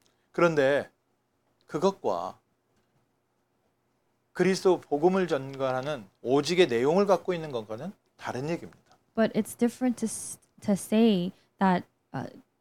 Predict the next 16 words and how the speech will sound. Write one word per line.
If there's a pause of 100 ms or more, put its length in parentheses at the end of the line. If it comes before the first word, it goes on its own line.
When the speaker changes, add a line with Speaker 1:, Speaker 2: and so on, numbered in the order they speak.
Speaker 2:
between
that
and
to
say
that
you
are,
you
have
the
content
of
the
gospel
of